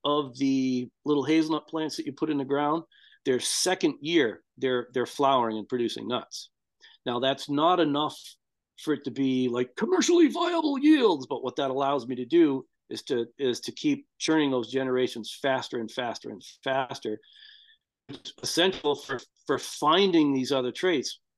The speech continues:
I don't think we have to invent traits. We don't have to insert new genes from here or there. All the secrets for these plants to have survived on this planet for the millions of years that they've survived here on this planet,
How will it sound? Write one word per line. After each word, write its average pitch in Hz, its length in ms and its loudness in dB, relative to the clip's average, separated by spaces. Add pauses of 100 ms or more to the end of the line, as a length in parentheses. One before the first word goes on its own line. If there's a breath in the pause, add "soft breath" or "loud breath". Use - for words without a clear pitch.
(160)
I - 100 -2
don't 262 200 2
think 196 220 2
we 170 140 4
have 160 140 0
to 143 180 -6
invent 139 480 -2
traits. 160 400 -4
We 180 80 0
don't 180 140 0
have 151 180 -4
to - 160 -8
insert 160 420 0
new 151 120 0
genes 139 300 -2
from 135 160 -6
here 147 200 2
or 127 40 0
there. 135 280 -2 (760 soft breath)
All 214 300 2
the 202 100 -2
secrets - 720 -2 (240)
for 131 80 -4
these 156 220 -2
plants 156 360 -2
to 143 80 -6
have 113 60 -8
survived 135 500 -2
on 127 60 -2
this 113 140 -8
planet 135 340 -4
for 117 100 -6
the 107 60 -6
millions 143 280 2
of 113 100 -10
years 127 180 -2
that 110 100 -8
they've 113 140 -6
survived 123 600 -6
here 151 140 2
on 139 60 -2
this 131 120 -8
planet, 151 320 -6